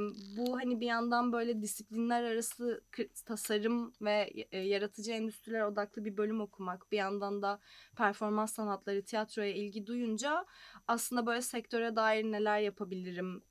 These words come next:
e, burada nelere keşfedebilirim gibi merakların içindeyken bir grup arkadaşımızla birlikte,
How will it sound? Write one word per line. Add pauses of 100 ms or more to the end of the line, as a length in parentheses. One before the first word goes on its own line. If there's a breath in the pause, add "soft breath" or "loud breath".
e,
burada
nelere
keşfedebilirim (160)
gibi
merakların
içindeyken
bir
grup
arkadaşımızla
birlikte,